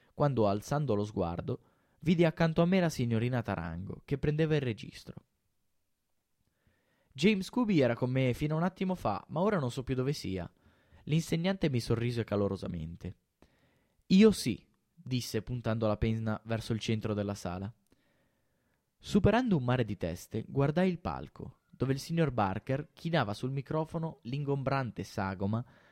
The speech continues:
parlando con voce simile a quella di Dio in un film biblico hollywoodiano. "Sto aspettando, non ve lo ripeterò un'altra volta.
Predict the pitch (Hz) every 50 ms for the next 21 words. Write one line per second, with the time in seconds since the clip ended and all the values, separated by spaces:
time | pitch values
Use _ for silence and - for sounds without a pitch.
0 | _ _ - - - 165 175 180 180 185 208 208 202 202 190 - 160 147 147 160
1 | 156 - 135 - - 165 165 165 139 117 104 107 - - 131 135 123 117 117 110
2 | 113 - 107 104 101 101 113 143 - - 139 147 143 147 143 - 196 196 185 170
3 | 131 127 127 123 123 131 131 - - 160 175 - _ _ - 147 165 170 165 165
4 | 147 160 143 127 107 87 82 82 78 80 - - _ _ _ _ _ _ _ _
5 | _ _ _ _ _ _ _ _ _ _ _ _ _ _ _ _ _ _ _ _
6 | _ _ _ _ _ - - - 202 214 208 - - 202 202 - - 185 156 127
7 | 117 110 107 104 113 113 113 - - 147 156 190 214 220 202 190 185 190 180 170
8 | 160 165 165 156 156 156 165 165 160 151 139 139 131 113 107 95 90 92 - 95
9 | 95 101